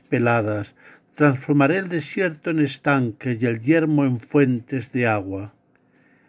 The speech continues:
El icono que tomamos es la propia naturaleza, que revela las semillas del verbo,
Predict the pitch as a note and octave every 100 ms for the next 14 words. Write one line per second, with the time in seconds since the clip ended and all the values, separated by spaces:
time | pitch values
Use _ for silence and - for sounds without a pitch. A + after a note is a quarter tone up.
0 | _ - E3 G3 - A3+ G3+ E3 - D#3+
1 | D3+ D3 D#3 D#3 D3+ C#3 D3+ C3+ - _
2 | _ D3+ C3+ F3 F#3 D#3 D3 B2 A2+ B2+
3 | G#2+ G#2+ G2+ - G#2 C3 - _ _ _
4 | _ _ _ - C#3+ A#2+ B2+ F#3+ F#3 E3
5 | C#3 - C#3 F#3+ G3 D#3 C3+ C#3 A#2+ C3
6 | G#2+ G#2 G2+